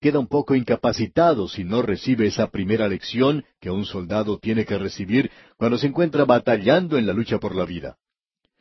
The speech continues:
Uno de los grandes problemas que tienen los jóvenes y los adultos también en este gran mundo en el cual vivimos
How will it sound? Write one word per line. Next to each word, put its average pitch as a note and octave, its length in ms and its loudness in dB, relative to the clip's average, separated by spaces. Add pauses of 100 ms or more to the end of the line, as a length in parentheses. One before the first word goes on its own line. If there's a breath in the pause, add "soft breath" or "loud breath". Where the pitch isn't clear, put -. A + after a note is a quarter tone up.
(220)
Uno F3 200 0
de A2+ 80 4
los F2 160 -4
grandes A2+ 340 2
problemas G#2+ 460 0
que F#2+ 80 -4
tienen A#2+ 240 0
los F#2 160 -6
jóvenes A#2 560 0
y G#2+ 40 -2
los G2 200 -2
adultos G#2+ 360 0
también G2+ 500 0 (260 soft breath)
en G#2 120 0
este A2+ 280 0
gran A2 360 2
mundo B2+ 300 0
en A2 60 0
el F2+ 120 -2
cual A#2+ 220 0
vivimos A#2+ 580 0